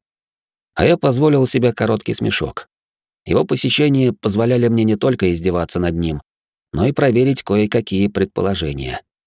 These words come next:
Что-то я сумел узнать с помощью мамы, но некоторые вещи на слабом воине не испытать.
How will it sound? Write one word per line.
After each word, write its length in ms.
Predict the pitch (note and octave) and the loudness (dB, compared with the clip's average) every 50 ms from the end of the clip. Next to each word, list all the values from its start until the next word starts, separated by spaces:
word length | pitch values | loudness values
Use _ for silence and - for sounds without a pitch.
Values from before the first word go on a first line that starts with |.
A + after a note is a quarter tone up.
| _ _ _ _ _ _ _ | _ _ _ _ _ _ _
Что-то 300 | - - - - G#2+ A2+ | -10 -8 -6 -4 -2 -2
я 140 | A2 G#2+ | -2 -2
сумел 340 | G#2 - A#2+ A#2 A2+ A2 A2 | 0 0 0 2 2 2 2
узнать 320 | A2 G#2 A2 A2 G#2 G2+ - | 2 2 2 0 0 0 0
с 20 | |
помощью 400 | - G#2 G#2 G#2 G2+ - - A2 | 0 0 2 2 2 0 0 0
мамы, 360 | G#2 F2+ D2+ C2 B1 A#1+ - - _ _ _ _ _ _ _ _ | 0 0 -2 -4 -8 -10 -14 -16 _ _ _ _ _ _ _ _
но 180 | - E2+ G2 C3+ | -4 -2 0 0
некоторые 560 | C3+ G#2 G2+ G#3 - - - A#2+ B2 B2 A#2+ | 0 0 0 -2 -4 -6 -4 0 0 2 2
вещи 340 | G2+ G2+ G2+ G3 - - B2 | 2 2 2 2 0 0 0
на 180 | A#2 A2+ A2 G2+ | 0 0 0 0
слабом 400 | - G2 G2+ G2 G2 G#2+ G#2+ F#2+ | 0 0 0 0 0 0 0 0
воине 400 | F#2+ F#2+ F#2+ F#2+ F#2+ G2 G2 G2 | 0 0 0 0 0 0 0 0
не 200 | G2 F#2+ F#2 F#2 | 0 0 -2 -2
испытать. 580 | - - G2+ G2+ - D#2 C2+ - - - - | -4 -4 -6 -6 -4 -6 -8 -8 -10 -14 -14